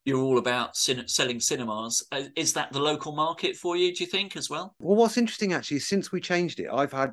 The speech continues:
Speaker 2: I've had inquiries from, I've been going further afield. I don't really go to London. You know, I left there on purpose. Um, and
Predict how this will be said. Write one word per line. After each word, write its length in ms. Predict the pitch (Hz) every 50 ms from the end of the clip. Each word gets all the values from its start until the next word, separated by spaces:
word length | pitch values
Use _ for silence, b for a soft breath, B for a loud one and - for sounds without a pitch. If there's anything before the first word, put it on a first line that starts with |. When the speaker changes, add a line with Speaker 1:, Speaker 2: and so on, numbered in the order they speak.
| - - -
Speaker 2:
I've 200 | - 139 143 139
had 220 | 147 143 135 123 127
inquiries 500 | 127 131 117 - 139 131 127 123 120 113
from, 220 | - 120 123 123 113 113
I've 180 | - 127 131 120 117 - - _ -
been 160 | - 139 127
going 220 | 117 127 120 120 110
further 320 | 110 127 117 107 107 104
afield. 380 | 98 - - 143 107 85 80 B B B B B B -
I 40 | 117
don't 220 | - 202 220 170
really 240 | 165 190 185 180 175
go 160 | 165 160 156
to 140 | 147 - 151
London. 400 | 143 139 131 117 101 80 69 - - -
You 80 | 107
know, 120 | 117 107 107
I 40 |
left 180 | 120 139 135 -
there 160 | - 135 127
on 140 | 123 120 110
purpose. 580 | - 127 123 110 - - - - - - - - _ _ _ -
Um, 480 | - 92 92 95 95 98 101 98 95 - B B B B B B B -
and 320 | - 120 123 120 113 -